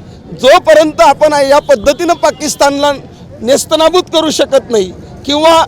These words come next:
त्यांना धडा शिकवत नाही, तोपर्यंत हे अतिरेकी हल्ले, दहशतवादी हल्ले होतच राहणार आहेत. आणि म्हणूनच आमची विनंती आहे की अधिकाधिक कठोर निर्णय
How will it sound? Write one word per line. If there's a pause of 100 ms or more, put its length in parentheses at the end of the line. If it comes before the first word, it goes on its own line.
(300)
त्यांना
धडा
शिकवत
नाही,
तोपर्यंत
हे
अतिरेकी
हल्ले, (240)
दहशतवादी
हल्ले
होतच
राहणार
आहेत. (440)
आणि
म्हणूनच
आमची
विनंती
आहे (300)
की
अधिकाधिक (460)
कठोर
निर्णय